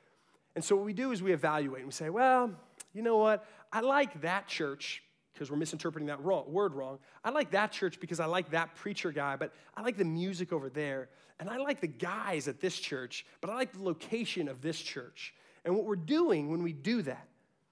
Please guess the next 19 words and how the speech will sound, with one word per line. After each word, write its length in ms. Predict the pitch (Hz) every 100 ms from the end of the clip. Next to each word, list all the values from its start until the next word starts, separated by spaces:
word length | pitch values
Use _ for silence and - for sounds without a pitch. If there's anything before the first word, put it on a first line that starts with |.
| _ _ _ -
is 140 | 175
we're 120 | 185
buying 460 | 165 208 240 311 247
into 340 | 214 160 196
a 80 | 170
false 580 | 156 - 226 233 247 -
concept 580 | - - 190 185 175 160
of 60 |
what 120 | 147 151
the 60 |
church 340 | - 165 139 135
is. 320 | 131 - - _ _ _ _ _ _ _ -
I 160 | 196
was, 300 | 220 226 185
uh, 300 | 180 170 165 -
I 140 | 202
attended 560 | 220 - - 247 247 190
a 40 |
church, 560 | - - 151 135 -